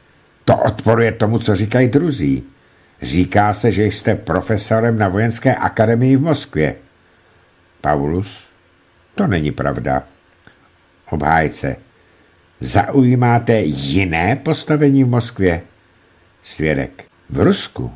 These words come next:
jsem před válkou nebyl, ale nyní jsem tam ovšem byl jako válečný zajatec v zajateckém táboře, jako moji kamarádi.“ Obhájce: „Byl jste členem výboru Svobodného Německa?“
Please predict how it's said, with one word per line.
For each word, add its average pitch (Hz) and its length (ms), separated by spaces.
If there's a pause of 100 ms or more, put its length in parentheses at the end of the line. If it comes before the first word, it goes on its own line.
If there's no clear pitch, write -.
(220)
jsem 87 240
před 90 220
válkou 101 420
nebyl, 73 600 (600)
ale 82 260
nyní 95 420
jsem 87 260
tam 85 260
ovšem 107 520 (120)
byl 98 340
jako 92 440
válečný 92 640
zajatec 90 720
v 67 80
zajateckém 98 720
táboře, 117 720 (500)
jako 87 500
moji 95 420
kamarádi.“ 57 720 (920)
Obhájce: 73 720 (840)
„Byl 98 180
jste 110 240
členem 110 540
výboru 101 400
Svobodného 110 560
Německa?“ 107 680